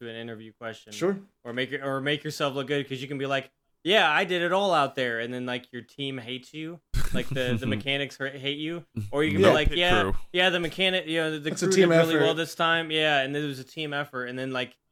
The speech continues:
Speaker 1: it, it'll says your respect rises or something like that. Yeah.
Speaker 2: Yeah, I think we're seeing that in sports games more. I mean, we're definitely seeing that in sports games more.
Speaker 3: Oh,
Speaker 2: But I
Speaker 3: no,
Speaker 2: think,
Speaker 3: that's huge
Speaker 2: I
Speaker 3: in
Speaker 2: think
Speaker 3: sports,
Speaker 2: that's,
Speaker 3: dude.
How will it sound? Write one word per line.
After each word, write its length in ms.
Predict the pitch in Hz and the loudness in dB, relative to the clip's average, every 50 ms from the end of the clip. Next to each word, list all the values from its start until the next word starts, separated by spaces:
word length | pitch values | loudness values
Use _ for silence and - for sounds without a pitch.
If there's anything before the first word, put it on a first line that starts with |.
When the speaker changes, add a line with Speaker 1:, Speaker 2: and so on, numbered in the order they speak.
| _ _ _ - | _ _ _ -8
Speaker 1:
it, 220 | 135 135 131 123 135 | -6 -6 -6 -6 -4
it'll 220 | 147 139 139 135 | -2 -2 -2 -4
says 320 | - - 147 143 127 123 127 | -4 -4 -4 -4 -4 -6 -8
your 120 | 127 127 | -8 -8
respect 500 | 127 127 - - - 135 131 131 - - | -8 -10 -10 -8 -4 -4 -4 -4 -6 -8
rises 420 | 123 120 123 123 120 117 117 110 113 | -8 -6 -4 -4 -6 -8 -10 -14 -16
or 80 | 113 | -18
something 320 | 110 123 117 107 - 113 110 | -18 -16 -18 -18 -18 -18 -18
like 160 | 113 110 - | -18 -18 -14
that. 220 | 117 113 113 113 120 | -12 -10 -10 -10 -10
Yeah. 180 | 120 120 110 107 - _ _ - | -10 -10 -10 -10 -14 _ _ -2
Speaker 2:
Yeah, 240 | 165 160 151 147 139 | 2 4 4 4 4
I 60 | - 175 | 4 4
think 160 | 214 262 262 | 2 2 2
we're 60 | 277 | 2
seeing 280 | 247 - 240 233 226 202 | 0 2 2 2 4 4
that 160 | 185 170 131 | 4 4 2
in 80 | 147 135 | 0 -2
sports 320 | - - 165 160 160 160 | -2 2 2 2 2 2
games 200 | 156 143 131 110 107 | 0 -4 -4 -2 -4
more. 340 | 117 123 117 92 - - - | -4 -4 -4 -4 -6 -4 0
I 60 | 151 | 2
mean, 160 | 165 160 156 | 4 4 6
we're 80 | 151 147 | 4 6
definitely 380 | 147 170 156 - - 139 131 | 6 4 4 4 0 -4 -4
seeing 200 | 131 - 139 127 | -2 -2 -4 -4
that 140 | 120 113 98 | -4 -6 -8
in 100 | - 127 | -8 -8
sports 260 | - - 135 117 - | -6 -4 -6 -6 -6
games 220 | - 120 110 101 104 | -6 -8 -8 -8 -8
more. 240 | 117 123 117 104 - | -6 -6 -4 0 2
Speaker 3:
Oh, 160 | 180 156 139 | 4 4 6
Speaker 2:
But 40 | 147 | 6
I 40 | |
Speaker 3:
no, 100 | 139 131 | 6 6
Speaker 2:
think, 120 | - - 131 | 4 4 2
Speaker 3:
that's 320 | - - - - - - | 0 -4 -10 -12 -6 -2
huge 220 | - 135 143 135 165 | 0 2 2 4 4
Speaker 2:
I 60 | 175 | 4
Speaker 3:
in 40 | 165 | 4
Speaker 2:
think 180 | 202 208 208 202 | 6 4 4 6
Speaker 3:
sports, 100 | 202 190 | 6 4
Speaker 2:
that's, 140 | 180 185 - | 4 4 2
Speaker 3:
dude. 260 | - - - 170 - | -2 -6 -6 -6 -4